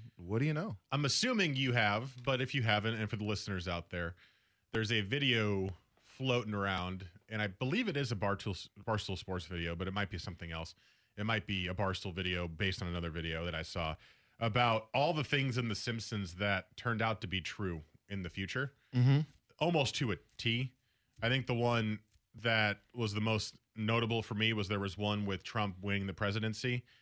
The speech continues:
Speaker 2: and there's a s-, a kid holding a sign beyond the railing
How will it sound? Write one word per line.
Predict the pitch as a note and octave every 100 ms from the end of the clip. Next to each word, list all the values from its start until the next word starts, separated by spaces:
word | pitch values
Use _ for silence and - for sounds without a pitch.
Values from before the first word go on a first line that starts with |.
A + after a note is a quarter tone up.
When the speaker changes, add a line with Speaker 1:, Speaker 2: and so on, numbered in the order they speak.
| _ _ _
Speaker 2:
and | G#2+ G2
there's | G2 F#2+
a | G2+
s-, | - G2+
a |
kid | F#2+ - A#2+
holding | A2+ A2+ G#2+ F#2+
a |
sign | - A#2+ G#2+ A2+ A#2+ B2 - - G2
beyond | G#2+ G#2 G2
the | F#2
railing | F#2+ G#2 A2+ A#2+